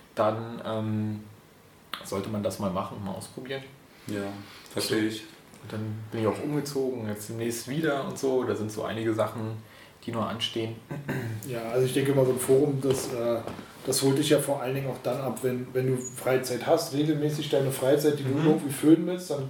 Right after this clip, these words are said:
Speaker 3: dann gehst du da rein und findest deine Unterhaltung. Und auf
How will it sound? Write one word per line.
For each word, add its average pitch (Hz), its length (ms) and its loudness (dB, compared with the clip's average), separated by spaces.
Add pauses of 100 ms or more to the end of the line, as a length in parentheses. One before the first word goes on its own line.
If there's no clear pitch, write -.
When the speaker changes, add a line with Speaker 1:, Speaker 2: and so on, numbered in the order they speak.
Speaker 3:
dann 135 140 -2
gehst 143 200 0
du 147 60 0
da 127 80 4
rein 131 220 4
und 139 100 0
findest 151 300 -2
deine 131 160 2
Unterhaltung. 131 680 0 (640)
Und 127 220 0 (600)
auf - 100 -4